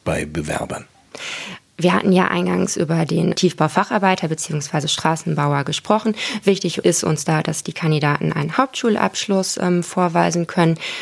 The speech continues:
Speaker 2: für die anderen Berufe auch gerne höher qualifiziert. Zudem sind, äh, Zuverlässigkeit und Ehrlichkeit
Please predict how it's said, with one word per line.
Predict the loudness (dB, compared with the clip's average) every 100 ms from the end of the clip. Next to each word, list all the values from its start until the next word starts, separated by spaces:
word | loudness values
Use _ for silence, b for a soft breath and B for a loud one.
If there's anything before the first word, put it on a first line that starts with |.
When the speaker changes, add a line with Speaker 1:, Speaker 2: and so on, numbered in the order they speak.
| -8
Speaker 2:
für | 2
die | 4 6
anderen | 4 2 0
Berufe | -2 -2 -4 -2 -2
auch | -2
gerne | -2 -2 2
höher | 2 2
qualifiziert. | 2 0 2 0 0 -2 0 2 4 4 0 B B B B B _
Zudem | 0 2 6 6 4
sind, | 2 0 2
äh, | -2
Zuverlässigkeit | -2 -2 2 2 2 -2 0 0 2
und | 2
Ehrlichkeit | 2 -2 -6 -4 -2 0 -2